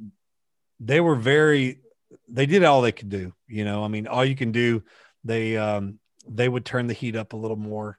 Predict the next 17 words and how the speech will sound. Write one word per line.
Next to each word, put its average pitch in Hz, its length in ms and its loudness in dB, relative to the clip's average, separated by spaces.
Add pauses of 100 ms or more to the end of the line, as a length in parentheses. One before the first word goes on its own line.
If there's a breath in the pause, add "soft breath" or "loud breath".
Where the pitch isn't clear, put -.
(120)
And 120 140 -8
it, 135 280 -12 (220)
the 120 100 -12
transfer 147 400 -6
facilities, 175 560 -6
sometimes 156 340 -8
they 147 80 -2
have 131 140 -4
good 127 160 -4
heat, 120 240 -12 (540 soft breath)
but 123 120 -4
at 123 160 -2
the 123 140 -8
I 131 120 0
D 165 180 0
units, 117 720 -2 (600)
uh, 113 260 -6